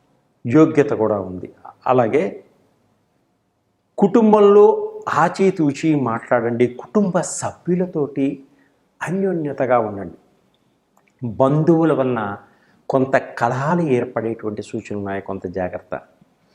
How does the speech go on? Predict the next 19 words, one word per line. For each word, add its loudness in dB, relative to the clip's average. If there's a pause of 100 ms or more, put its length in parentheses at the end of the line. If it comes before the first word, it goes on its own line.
(520)
భార్యాభర్తల 4
మధ్య -2
కొంత -2 (100)
విభేదాలు 2
పెట్టేవాళ్ళు -2
ఉంటారు, -2 (100)
మధ్యలో -2 (140)
చాలా -2 (100)
జాగ్రత్తగా -6
ఉండండి. -8 (100)
వారిని -4
దగ్గరికి -2
రాకనీయకుండా -8
చూసుకోండి. -16 (800)
కుటుంబ 4 (100)
పరంగా 2 (360)
ఆరోగ్యానికి 2
సంబంధించినటువంటి -6 (160)
ఖర్చులు -4